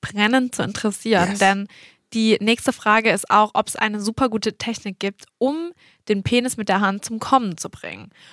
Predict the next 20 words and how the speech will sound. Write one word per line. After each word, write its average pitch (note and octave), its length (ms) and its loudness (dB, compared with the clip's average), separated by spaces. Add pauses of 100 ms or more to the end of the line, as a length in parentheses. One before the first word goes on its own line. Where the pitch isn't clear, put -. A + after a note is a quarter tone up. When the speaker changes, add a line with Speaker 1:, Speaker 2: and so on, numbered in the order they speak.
(140)
Speaker 1:
Und A3 160 2
tatsächlich C#4+ 500 2
hatten A3+ 280 -6 (100)
Jenny C#4 260 2
und A#3 120 -4
ich - 180 -10
auch B3+ 240 4
schon A3+ 160 -2
das F#3 160 -8
Gespräch, G#3 540 -4 (320)
dass, G#3+ 420 2
ähm, G#3+ 440 2
es - 340 -4 (380)
mit G#3+ 180 -4
dem G#3+ 80 4
Mund A#3+ 460 -2
irgendwie G#3+ 300 -2 (140)
einfacher A3+ 540 2 (160)
ist, - 260 -10 (120)
Speaker 2:
Mhm. G2 420 -14